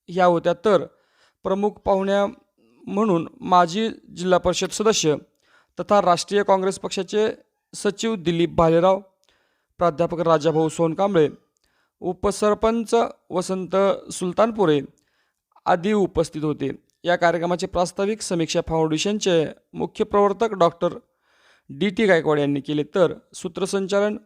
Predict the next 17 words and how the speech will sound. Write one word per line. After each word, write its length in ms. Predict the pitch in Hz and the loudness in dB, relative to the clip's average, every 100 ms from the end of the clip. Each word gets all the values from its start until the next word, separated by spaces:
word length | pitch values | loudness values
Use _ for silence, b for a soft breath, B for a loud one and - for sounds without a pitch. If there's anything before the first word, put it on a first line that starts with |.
| _ _ _ _ _ _ | _ _ _ _ _ _
डॉक्टर 420 | - 180 - 196 - _ _ _ - | 2 2 2 -4 -4 _ _ _ -2
प्राध्यापक 420 | 170 151 175 170 | -2 0 -4 -4
संतोष 440 | - 165 - 156 | -4 -4 -4 -8
पवार 260 | - 151 147 | -2 2 2
यांनी 240 | 143 139 | 2 -2
केले. 240 | 127 120 120 - b b b b | -2 -4 -6 -14 b b b b
यावेळी 560 | 156 180 180 185 208 - - | 2 4 4 2 0 -4 -6
ॲडव्होकेट 420 | 165 156 160 151 | -4 -4 -6 -12
सयाजी 540 | - 170 156 147 156 | -2 2 2 2 -2
शिंदे, 460 | 151 185 202 170 139 - _ _ _ _ _ _ _ _ - | -2 -2 0 0 0 -6 _ _ _ _ _ _ _ _ -10
जिल्हा 240 | 147 170 175 | -2 2 2
परिषद 480 | 170 165 180 151 - _ _ _ - | 2 -4 -6 -8 -20 _ _ _ -8
सदस्य 480 | 175 180 - 202 - _ - | -4 -2 0 0 -2 _ -8
रफिक 440 | 147 175 180 180 | -2 -2 -2 -4
तांबोळी, 540 | - 175 196 196 151 - _ _ _ _ _ _ _ _ _ _ - | 2 2 4 2 2 -4 _ _ _ _ _ _ _ _ _ _ -10
बाबूराव 500 | 151 170 165 175 175 | 2 4 6 4 4
कांबळे 460 | 175 185 208 175 | 2 0 2 0